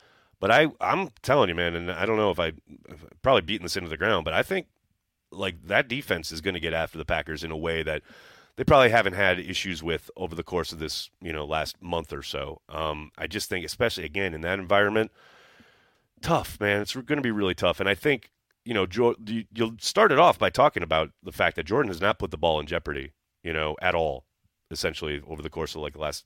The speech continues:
six games or so. I wouldn't be surprised if this is a game where they get him once. You know, even Aaron Rodgers would go into that building and throw picks. You know, I, I, it's, it's never a surprise to me in Minnesota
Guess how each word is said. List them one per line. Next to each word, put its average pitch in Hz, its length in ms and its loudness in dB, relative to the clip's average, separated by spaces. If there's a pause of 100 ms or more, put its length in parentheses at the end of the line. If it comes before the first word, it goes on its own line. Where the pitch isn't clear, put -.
(120)
six - 260 -10
games 82 300 -6
or 71 60 -12
so. 76 280 -2 (720)
I - 120 2
wouldn't 120 220 4
be 113 80 0
surprised 95 520 4
if 78 80 -12
this 90 180 -4
is 85 80 -6
a 82 80 -6
game 80 340 -2
where 78 160 -2
they 80 220 -4
get 80 220 -4
him 71 120 -10
once. 69 540 -10
You 82 100 -8
know, 78 140 -2
even 143 180 0
Aaron 113 200 4
Rodgers 95 340 4
would 78 100 -12
go 78 100 -4
into 78 120 -6
that 73 160 -4
building 73 280 -6
and 73 80 -18
throw 73 180 -10
picks. - 540 -10
You 76 120 -10
know, 78 100 -4
I, 80 380 -2
I, 78 40 -14 (280)
it's, - 440 -10 (360)
it's - 120 -8
never 160 300 6
a 143 60 4
surprise 113 400 4
to - 80 -10
me 92 100 -2
in 95 300 -4
Minnesota 76 640 -4